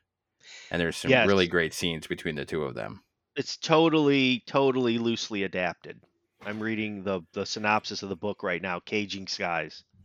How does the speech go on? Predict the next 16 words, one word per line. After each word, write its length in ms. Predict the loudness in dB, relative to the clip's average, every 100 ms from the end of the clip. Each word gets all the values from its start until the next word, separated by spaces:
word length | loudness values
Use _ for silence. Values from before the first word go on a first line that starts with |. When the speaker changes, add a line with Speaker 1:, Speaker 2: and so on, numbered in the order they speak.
| -10
Speaker 1:
Mm-hmm. 360 | -8 -6 -8 -8 _
Speaker 2:
So, 380 | -4 0 0 -2 -8 -20 -20 -20 _
yeah, 220 | 0 0 -2
Takiki 500 | -2 0 0 0 4
was 220 | 4 4 2
killing 360 | 2 2 2
it. 120 | -2 -4
He 200 | -4 -2
really 380 | 2 4 6 6
added 360 | 6 4 0 -4 -20 _
a 80 | -2
lot, 320 | 0 0 -2 -8
it 100 | -12
looks 260 | -12 -12
like. 340 | -12 -14 -16 _ _
Speaker 1:
Remember, 340 | -4 -4 -4